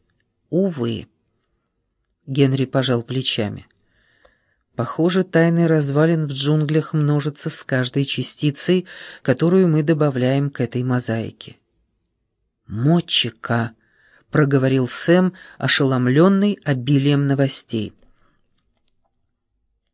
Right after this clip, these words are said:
«Мумифицированные священники, взрывающиеся черепа, захороненные пирамиды,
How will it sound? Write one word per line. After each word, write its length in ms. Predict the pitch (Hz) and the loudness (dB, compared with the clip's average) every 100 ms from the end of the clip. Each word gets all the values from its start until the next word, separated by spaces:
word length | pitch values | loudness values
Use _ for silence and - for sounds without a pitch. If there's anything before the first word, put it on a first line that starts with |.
| _ _ _ _ _ _ _ _ _ _ _ _ - | _ _ _ _ _ _ _ _ _ _ _ _ -2
«Мумифицированные 1300 | 147 202 208 190 208 214 - 220 226 220 214 214 214 | 6 8 8 6 4 0 2 6 8 8 6 6 4
священники, 1200 | 196 196 196 - - 208 185 143 117 - - 82 _ _ - - - | 4 0 2 2 2 4 6 4 0 -6 -14 -14 _ _ -20 -18 -6
взрывающиеся 960 | 120 165 170 190 202 - 208 190 208 | 2 6 8 8 8 4 2 2 2
черепа, 720 | - 208 202 202 185 143 - - _ - - | 2 2 2 0 0 0 -4 -10 _ -20 -14
захороненные 720 | - 135 156 180 190 190 190 190 | -4 0 4 4 6 4 4 4
пирамиды, 800 | 208 196 202 214 185 117 - | 4 4 4 4 2 0 -12